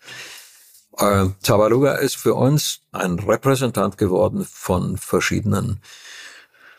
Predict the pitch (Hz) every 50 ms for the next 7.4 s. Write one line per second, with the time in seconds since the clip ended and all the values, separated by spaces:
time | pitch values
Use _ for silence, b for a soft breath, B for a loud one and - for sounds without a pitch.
0 | B B B B _ _ _ - - 92 95 - - 95 - 110 104 98 110 -
1 | - 135 131 127 123 110 98 - 104 101 95 98 95 92 95 98 95 98 101 98
2 | 107 107 120 - - _ _ _ _ - - - 127 123 - - 107 104 107 110
3 | 104 104 104 98 98 98 95 - - 98 90 104 101 - - - 104 - - 104
4 | 101 98 98 98 98 92 - - 101 92 87 92 101 95 98 98 98 98 104 95
5 | - - 92 95 95 107 110 107 - - 127 139 - - _ _ _ B B B
6 | B B B B B B _ - 104 101 92 - 110 101 92 104 104 107 104 98
7 | 92 98 98 98 98 104 101 -